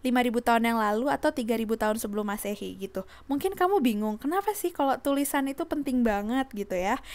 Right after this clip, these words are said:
Ini ada gambarnya, ini ada sebuah contoh tulisan purba, eh,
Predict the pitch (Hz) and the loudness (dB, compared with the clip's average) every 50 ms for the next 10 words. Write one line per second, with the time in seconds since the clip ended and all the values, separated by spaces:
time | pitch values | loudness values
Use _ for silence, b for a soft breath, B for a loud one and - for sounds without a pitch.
0 | B B B 247 311 359 359 311 269 240 247 240 226 220 214 220 226 233 233 226 | B B B 0 0 4 4 4 6 6 6 6 6 6 4 4 2 2 2 2
1 | 214 226 262 302 294 262 247 - - 208 220 214 214 214 - 254 226 220 226 233 | 2 0 0 0 0 0 0 0 -2 0 0 0 0 0 0 0 0 0 0 -2
2 | 226 - - 226 226 233 - 240 220 220 226 226 - - 233 214 214 190 185 196 | -4 -2 -2 -2 0 0 0 0 0 0 -2 -4 -4 -4 -2 -2 -2 -4 -4 -4
3 | 190 196 214 262 269 B B B B B B B B B - 220 240 240 240 240 | -2 0 -2 -2 -4 B B B B B B B B B -2 0 0 2 2 2
4 | 240 240 233 233 | 2 2 0 -2